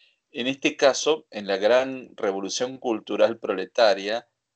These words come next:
los protagonistas van a ser niños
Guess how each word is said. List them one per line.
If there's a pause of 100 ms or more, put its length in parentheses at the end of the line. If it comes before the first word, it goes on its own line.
(120)
los
protagonistas
van
a
ser
niños